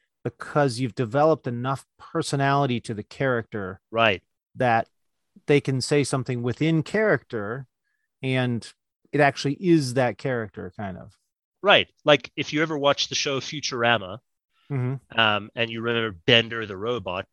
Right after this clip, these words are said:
Speaker 2: Bender said things that were totally out of line about alcoholism and all that kind of stuff.
Speaker 1: But
Speaker 2: But you're like,
Speaker 1: totally
Speaker 2: "Ah,
Speaker 1: in
Speaker 2: it's,
Speaker 1: line for his character.
Speaker 2: it's just Bender the robot,"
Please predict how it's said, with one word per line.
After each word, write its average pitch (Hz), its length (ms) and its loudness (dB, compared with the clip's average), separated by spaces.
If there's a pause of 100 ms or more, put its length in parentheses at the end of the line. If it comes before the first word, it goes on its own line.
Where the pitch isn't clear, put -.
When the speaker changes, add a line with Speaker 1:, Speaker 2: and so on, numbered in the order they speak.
Speaker 2:
Bender 139 300 4
said 123 320 2
things 120 300 -4
that 120 120 -10
were 104 200 -12 (180)
totally 190 760 2
out 110 160 8
of 104 100 2
line 92 400 0
about 107 320 0
alcoholism 117 1000 0
and 98 100 -10
all 120 200 -4
that 117 200 2
kind 107 160 -2
of 104 80 -12
stuff. 107 220 -4 (200)
Speaker 1:
But 160 140 2
Speaker 2:
But - 100 -2
you're 214 120 6
like, - 80 8
Speaker 1:
totally 202 100 10
Speaker 2:
"Ah, - 120 12
Speaker 1:
in - 60 12
Speaker 2:
it's, 233 80 10
Speaker 1:
line 170 280 8
for 165 100 2
his 156 200 4
character. 214 420 6
Speaker 2:
it's - 140 6
just 226 320 4
Bender 160 380 8
the 214 140 2
robot," 202 720 4